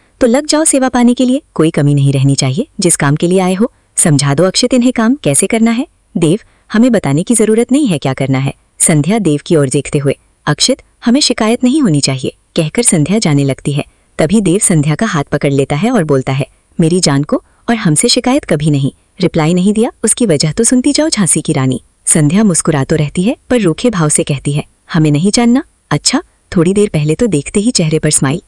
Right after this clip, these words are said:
सबके सामने खुशी के मारे यश चिल्ला बैठी, अब देखो हमारी जान के नखरे।" कहते हुए देव संध्या को अपनी ओर खींच लेता है। संध्या का चेहरा शर्म से लाल हो जाता है। "हाय, ये मुस्कुराहट मेरी जान ना ले ले।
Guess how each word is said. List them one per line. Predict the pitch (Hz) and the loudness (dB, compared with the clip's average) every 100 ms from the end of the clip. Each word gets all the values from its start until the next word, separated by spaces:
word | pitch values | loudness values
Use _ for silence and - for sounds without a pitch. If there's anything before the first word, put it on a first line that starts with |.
| _ | _
सबके | - 180 - 233 | -2 0 0 0
सामने | 202 156 233 | 2 2 0
खुशी | 180 - 190 | 0 -2 0
के | 170 | 0
मारे | 143 226 | 2 0
यश | 233 156 - | 0 0 0
चिल्ला | 156 143 | 0 0
बैठी, | 131 123 - - _ _ | -2 -4 -6 -10 _ _
अब | 160 151 | -4 -2
देखो | 147 - | -2 0
हमारी | 233 240 233 240 | 2 2 4 2
जान | 226 226 | 2 2
के | 240 | 2
नखरे।" | 233 - - _ - | 0 -4 -8 _ -4
कहते | 156 - 170 | -2 0 0
हुए | 190 226 | 2 2
देव | 165 | 2
संध्या | 233 160 143 147 | 2 0 0 0
को | 247 | 0
अपनी | 233 160 156 | 0 0 0
ओर | 208 | 0
खींच | - 175 - | -2 -2 0
लेता | 139 131 | -2 -2
है। | 147 - _ _ | -6 -8 _ _
संध्या | - 143 147 147 | 0 0 0 -2
का | 143 | -2
चेहरा | 151 151 247 | -2 -2 0
शर्म | - 147 | 0 0
से | 143 247 | 0 0
लाल | 170 139 | 0 0
हो | 147 | -2
जाता | 135 135 | -2 -4
है। | 139 - _ _ - | -4 -6 _ _ -4
"हाय, | 175 285 | 0 2
ये | 247 | 2
मुस्कुराहट | 165 139 165 156 185 - | 2 2 0 0 0 0
मेरी | 165 147 | -2 0
जान | 147 139 | 0 0
ना | 202 | 0
ले | 311 151 | 0 0
ले। | - | -4